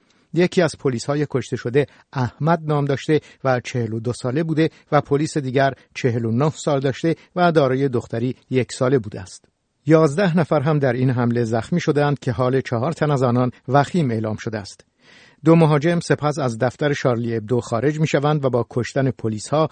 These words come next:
فریاد می‌زنند که انتقام پیامبر محمد را گرفتیم، شارلی ابدو را کشتیم. مهاجمان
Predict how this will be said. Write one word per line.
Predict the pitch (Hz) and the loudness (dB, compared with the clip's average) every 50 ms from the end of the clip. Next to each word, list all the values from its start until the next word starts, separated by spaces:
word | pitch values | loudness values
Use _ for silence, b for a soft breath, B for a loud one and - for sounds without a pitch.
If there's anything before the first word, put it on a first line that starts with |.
| B B B | B B B
فریاد | _ - 143 139 135 143 151 151 151 135 | _ 2 2 2 4 4 2 2 2 0
می‌زنند | 143 139 123 143 139 139 143 135 | -2 0 0 0 0 0 0 -2
که | - - 143 143 143 - | 0 0 0 0 0 0
انتقام | 135 117 113 - 135 - 135 151 151 156 147 | -2 -4 -2 -2 -2 0 2 2 2 0 -2
پیامبر | - - 135 127 123 123 117 113 113 113 143 151 135 | -2 -2 0 0 2 2 2 0 0 0 0 0 0
محمد | 131 127 117 123 117 113 120 127 120 120 | 0 0 0 0 0 0 0 -2 0 0
را | 131 127 | 0 0
گرفتیم، | 123 113 143 160 160 - - - 104 95 98 B B B B | 2 2 2 2 2 2 -2 -4 -6 -6 -6 B B B B
شارلی | - - 135 127 123 120 123 120 120 | -8 -2 -2 0 0 0 -2 -4 -4
ابدو | 117 104 104 120 120 120 | -6 -6 -4 -2 0 0
را | 127 127 123 - | 0 0 0 0
کشتیم. | - 180 165 - - - 98 101 107 _ b b b b b b _ _ _ - | 0 0 0 0 -4 -8 -8 -10 -10 _ b b b b b b _ _ _ 0
مهاجمان | 135 127 139 135 120 139 135 151 160 151 | 2 2 2 2 2 2 2 2 0 -2